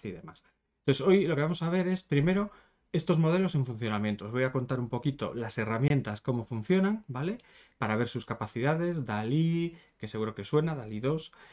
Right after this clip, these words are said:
Stable Diffusion y alguna más. Y vamos a ver que usarlas es muy interesante, pero además vamos a,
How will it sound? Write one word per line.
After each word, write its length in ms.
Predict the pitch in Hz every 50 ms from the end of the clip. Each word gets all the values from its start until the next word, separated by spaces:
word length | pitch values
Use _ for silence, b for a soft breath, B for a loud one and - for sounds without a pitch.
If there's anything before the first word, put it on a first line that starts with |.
| B B B
Stable 440 | - 117 110 - - 123 113 110 110
Diffusion 960 | 104 107 - - 160 170 170 165 - - 165 156 156 160 165 160 165 165 160 147
y 300 | 117 123 117 117 113 110
alguna 320 | 110 110 117 120 113 123
más. 340 | 143 170 185 196 - b b b b b b b b b -
Y 220 | - 196 190 196
vamos 280 | 160 160 156 156 151 156
a 60 | 156
ver 340 | 156 165 170 180 185 185 b b b b b _ _
que 320 | - 156 156 165 165 - - -
usarlas 500 | - 127 120 - 156 147 151 156 147 135
es 120 | 143 123
muy 120 | 135 139 135
interesante, 640 | 135 139 147 135 139 175 185 190 185 190 190 185 - _ _
pero 420 | - 196 196 190 185 185 196 208 b b b b b b
además 500 | - 131 135 135 143 156 170 160 147 135
vamos 400 | 139 165 165 170 175 165 - 165
a, 440 | 151 147 143 139 135 135 131 127